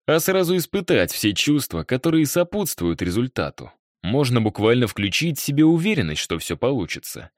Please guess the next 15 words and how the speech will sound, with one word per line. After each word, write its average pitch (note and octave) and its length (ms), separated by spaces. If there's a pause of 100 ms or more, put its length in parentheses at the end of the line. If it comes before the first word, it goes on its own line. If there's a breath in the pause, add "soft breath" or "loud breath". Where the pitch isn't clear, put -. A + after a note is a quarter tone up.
(320)
Произнося G#2 600
свою E2 300
аффирмацию, F2 720 (280 soft breath)
почувствуйте, F#3+ 720
как F3+ 320
у F2 60
вас D#2+ 220
появляются F#2+ 560
силы C#3 420
для A2 200
достижения A#2 680
цели. D2 480 (400)
Перенесите G#3+ 680
эти F2+ 180
чувства F#2+ 560